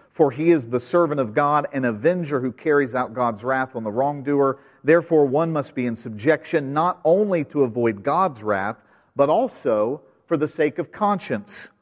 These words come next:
Cheating on your taxes is bad, even though I disagree with where my tax money goes. Because my own conscience will get me, even if the I R S does not.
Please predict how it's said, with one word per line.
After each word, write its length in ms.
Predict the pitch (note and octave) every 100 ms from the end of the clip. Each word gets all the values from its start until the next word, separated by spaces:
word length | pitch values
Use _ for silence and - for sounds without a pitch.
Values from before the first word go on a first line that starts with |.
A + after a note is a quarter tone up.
| _ _ _ _ _
Cheating 300 | E3 F3 F3+
on 120 | E3+
your 120 | D#3
taxes 560 | C#3+ E3 D#3+ - D3+ B2+
is 140 | B2+
bad, 480 | G#2+ D#3+ D#3 A2+ F#2+
even 240 | A#2+ C3+
though 160 | C3+ C3+
I 140 | C3+
disagree 520 | C3 C#3+ - B2+ D#3 D3+
with 240 | C#3 B2+
where 100 | C3+
my 140 | C3
tax 380 | B2+ - C3+ -
money 180 | C#3+ C#3
goes. 560 | C3+ D3 B2 G2+ - _ _ _ _ _ _ _ _ _ _ _ _ _ _ _ _ _ _ _ _ _ _ _ _ _ _ _ _ _ _ _ _ _ -
Because 300 | B2+ C#3+ B2
my 180 | C#3+ C#3+
own 140 | D3
conscience 600 | - E3 E3+ - B2+ -
will 80 | B2+
get 240 | A2+ B2
me, 300 | A#2+ A2+ A#2+
even 160 | B2+ C3
if 120 | B2
the 140 | C3 A#2+
I 160 | A#2
R 140 | A#2 A2+
S 160 | -
does 240 | - G#2+ G#2
not. 280 | A2+ F#2+